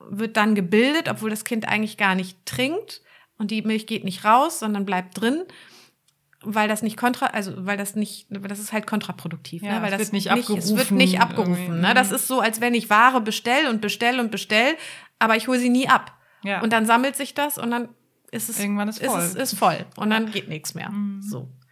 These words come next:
Speaker 2: Ähm, also ganz wichtig,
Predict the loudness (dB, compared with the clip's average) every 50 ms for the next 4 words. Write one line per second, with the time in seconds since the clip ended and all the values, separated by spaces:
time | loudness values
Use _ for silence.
0 | _ -20 -18 -16 -16 -14 -14 -16 -16 -18 -18 -20 -20 -20 -20 -20 -20 -20 -20 -20
1 | _ _ 2 2 4 4 4 4 2 2 2 0 0 0 0 -4 -6 -8 -10 -14
2 | -18 _ -20 -12 -2 0 2 2 2 2 0 -2 -2 -2 -2 0 0 -2 -2 -2
3 | -4 -10 -12